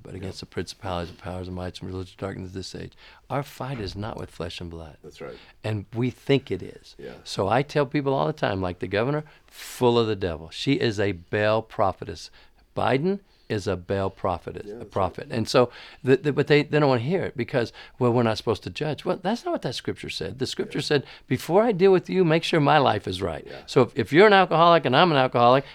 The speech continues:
Speaker 1: and I'm an alcoholic telling this alcoholic, "You need to get clean," well, then that's, that's
Speaker 2: Yeah,
Speaker 1: wrong.
Speaker 2: yeah,
Speaker 1: That's,
Speaker 2: that's right.
Speaker 1: that's what God is saying.
Speaker 2: The Bible says, "Judge rightly."
Speaker 1: Rightly.
Speaker 2: Yeah.
Speaker 1: Yeah, but we, we forget that portion.
Speaker 2: <laughs> Yeah.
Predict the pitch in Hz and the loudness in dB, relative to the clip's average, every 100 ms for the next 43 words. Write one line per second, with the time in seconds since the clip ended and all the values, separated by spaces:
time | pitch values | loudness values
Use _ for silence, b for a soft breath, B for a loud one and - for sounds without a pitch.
0 | B 110 156 185 160 147 147 147 131 147 | B 4 4 6 4 4 4 4 4 2
1 | 127 113 156 220 147 127 127 123 127 143 | 4 6 6 6 4 0 0 -2 2 2
2 | 139 123 120 - 185 170 147 B - 143 | 4 2 0 0 0 0 -2 B 2 6
3 | 143 135 b 139 143 139 123 135 131 - | 6 4 b 8 8 6 2 6 6 6
4 | 131 117 92 90 135 131 - - 131 135 | 2 4 2 4 8 8 6 0 4 4
5 | - 123 123 113 104 - 104 117 147 - | 4 2 4 2 2 -2 -2 0 0 -4
6 | 98 - 107 90 80 87 - - - - | -8 -4 -4 -4 -6 -8 -8 -14 -20 -4
7 | 107 120 - 85 - 92 131 165 120 127 | 0 0 0 -8 -12 -2 4 4 4 2
8 | 123 165 147 151 - 120 107 151 151 123 | 6 6 6 2 2 0 4 4 4 0
9 | - 117 104 131 131 - | 2 0 0 0 -4 -6